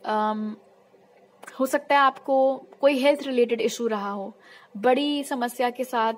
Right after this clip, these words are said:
बड़ी, अ, you know, काम करने के बाद, उस चीज़ के ऊपर काफ़ी लंबा treatment वगैरह लेने के बाद में वो problem finally ख़त्म हुई हो, but जैसे ही दवाई रुकी,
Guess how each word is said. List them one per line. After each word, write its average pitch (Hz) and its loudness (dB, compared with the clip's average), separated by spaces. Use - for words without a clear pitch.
बड़ी, 240 -2
अ, - -8
you 220 -4
know, 254 -4
काम 247 2
करने 226 0
के 226 2
बाद, 202 -2
उस 214 -12
चीज़ 220 -10
के 220 -4
ऊपर 214 -4
काफ़ी 208 -6
लंबा 220 0
treatment 233 -6
वगैरह 208 -4
लेने 202 -8
के 220 -8
बाद 196 -4
में 269 -2
वो 294 -2
problem 262 -2
finally 254 -4
ख़त्म 240 -2
हुई 214 -4
हो, 180 -10
but 226 2
जैसे 220 0
ही 320 0
दवाई 247 2
रुकी, 226 -2